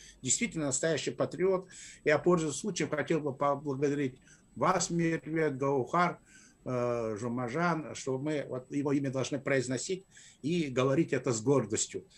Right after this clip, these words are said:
И тот историко-культурный ландшафт, который мы обра-, э, находим на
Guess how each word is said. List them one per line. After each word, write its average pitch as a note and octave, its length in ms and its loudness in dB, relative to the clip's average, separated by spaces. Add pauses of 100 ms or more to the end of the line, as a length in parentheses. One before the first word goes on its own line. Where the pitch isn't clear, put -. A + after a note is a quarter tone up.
(240)
И D#3 120 2
тот A3 320 4
историко-культурный F3+ 960 2
ландшафт, E3+ 480 2
который E3+ 320 2
мы D#3 100 0
обра-, D#3+ 400 0
э, C#3 280 2
находим C3+ 600 0
на C#3 280 -2